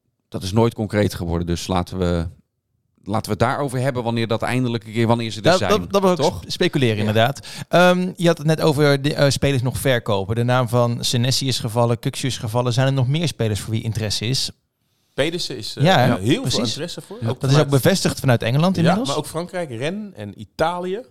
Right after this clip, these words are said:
Speaker 3: Ja, hij staat er gewoon goed op. Is natuurlijk, eh, eh, een soort, ja, diamant die nog gepolijst moet worden, hè? Ik bedoel, hij heeft wel veel longinhoud. Dat is een hedendaagse voetbal. Eh, ja,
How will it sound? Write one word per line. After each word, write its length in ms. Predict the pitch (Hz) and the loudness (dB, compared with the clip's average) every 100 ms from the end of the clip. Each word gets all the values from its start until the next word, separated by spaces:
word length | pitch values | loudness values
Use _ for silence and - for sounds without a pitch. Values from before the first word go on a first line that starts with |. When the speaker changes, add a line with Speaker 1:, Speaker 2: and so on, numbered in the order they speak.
| _ | _
Speaker 3:
Ja, 80 | - | -6
hij 100 | 113 | -4
staat 200 | 135 185 | -2 -4
er 60 | 147 | -4
gewoon 180 | 135 113 | -6 -4
goed 200 | 110 233 | -8 -10
op. 180 | - | -12
Is 60 | 117 | -6
natuurlijk, 340 | 123 123 - | -6 -6 -6
eh, 120 | 117 107 - - - - 107 101 92 90 | -4 -4 -8 -20 -20 -10 -2 0 0 0
eh, 140 | 69 | -4
een 60 | - | -8
soort, 280 | - 110 - | -6 -8 -8
ja, 280 | - 104 87 - _ _ _ | -6 -6 -8 -16 _ _ _
diamant 760 | - 113 104 135 120 - - - _ _ _ | -2 0 0 -4 -6 -10 -18 -20 _ _ _
die 340 | 120 107 95 - - | -4 -4 -4 -12 -10
nog 220 | 107 - | -8 -8
gepolijst 440 | 104 110 139 196 | -2 -2 -2 -4
moet 140 | 190 180 | -10 -8
worden, 280 | 160 107 | -8 -6
hè? 60 | 160 | -10
Ik 80 | - | -12
bedoel, 280 | - 113 92 | -8 -6 -2
hij 120 | 98 | 0
heeft 180 | 147 - | 0 0
wel 180 | 101 | -4
veel 360 | 90 135 107 - _ _ | -2 -4 -6 -10 _ _
longinhoud. 580 | 90 98 120 110 104 113 | -4 -2 0 -2 -4 -8
Dat 80 | 101 | -12
is 80 | - | -16
een 80 | 90 | -10
hedendaagse 480 | 101 98 95 - | -8 -6 -8 -8
voetbal. 420 | - 123 117 143 - - - - - _ | -10 -4 -2 -4 -10 -20 -20 -20 -20 _
Eh, 120 | 87 82 85 - - | -10 -8 -10 -12 -16
ja, 360 | - - - | -18 -20 -20